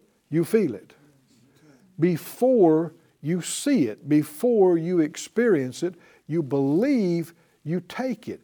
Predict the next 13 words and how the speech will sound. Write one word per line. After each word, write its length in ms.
If 260
you 140
felt 680
that 280
you 120
had 220
taken 420
it, 200
you 160
wouldn't 280
have 260
to 180
believe 680